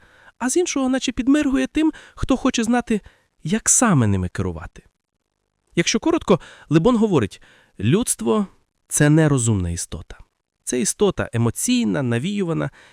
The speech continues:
і трохи театральна. Хочеш впливати — грай на емоціях, а не на логіці». І знаєш, що найіронічніше? Ми сьогодні живемо у світі, який Лебон описав ще сто з гаком років тому. Тік-ток, політичні шоу, інфлюенсери —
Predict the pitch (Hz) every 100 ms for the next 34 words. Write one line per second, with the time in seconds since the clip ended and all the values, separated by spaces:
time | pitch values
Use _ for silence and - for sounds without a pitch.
0 | _ 147 185 190 143 110 107 95 85 101
1 | - _ _ _ _ - 143 120 - -
2 | 135 247 - 175 - - - 156 254 220
3 | - 214 139 - 82 - 107 101 95 87
4 | 87 - - _ _ _ _ _ _ _
5 | _ _ - 156 233 220 - 175 165 156
6 | 165 135 - 90 - - _ _ _ _
7 | 175 262 - 185 220 165 131 180 214 -
8 | - - 196 269 120 - - - 131 -
9 | 220 175 135 180 262 - 151 143 - 233
10 | - - 160 - - 262 180 151 240 196
11 | 196 185 - 175 117 82 _ _ _ _
12 | - 254 - - 190 - - - - 156
13 | 190 - 247 - 233 - - 196 175 151
14 | 190 - 220 190 196 - 156